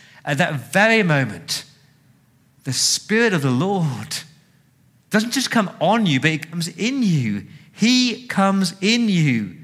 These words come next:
The same Spirit that raised Christ from the dead lives in you, empowering you for that task of living for Jesus,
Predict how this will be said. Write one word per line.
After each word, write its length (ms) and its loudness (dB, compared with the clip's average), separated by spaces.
The 80 2
same 400 4
Spirit 500 2
that 120 2
raised 320 2
Christ 360 0
from 100 -2
the 60 2
dead 100 2
lives 320 2
in 260 -2
you, 540 0
empowering 760 2
you 280 2
for 120 -8
that 200 -2
task 440 0
of 100 -2
living 280 0
for 100 -4
Jesus, 440 0